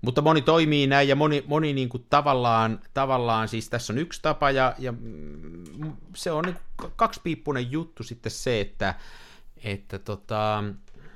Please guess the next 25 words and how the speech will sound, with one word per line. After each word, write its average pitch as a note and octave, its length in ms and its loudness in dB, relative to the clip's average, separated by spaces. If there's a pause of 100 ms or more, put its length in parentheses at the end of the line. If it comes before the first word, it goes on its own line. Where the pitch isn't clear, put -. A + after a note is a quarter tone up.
(280)
onko C#3 220 -4
se, C#3 120 -2
niinku, B2+ 280 -2
näiden B2+ 400 2
yksilöiden G#2+ 680 0
syy G2 240 -4
sitten, G2+ 380 -4
jotka G#2+ 300 -2
näitä G2 260 0
käyttää. G2 460 0
Et - 120 -8
jos - 140 -6
tämmönen C3 380 -2
järjestelmä D3+ 720 0
on C3 100 0
rakennettu A#2+ 680 -2
ja G#2+ 120 0
näin, G#2+ 400 0
niin, F#2+ 300 -2 (460)
niin, G2+ 460 -2 (220)
ja G#2 140 -6
se, G#2+ 320 -4
niinku, A#2 260 -6 (600)
on A#2 180 -2
todettu A#2 640 2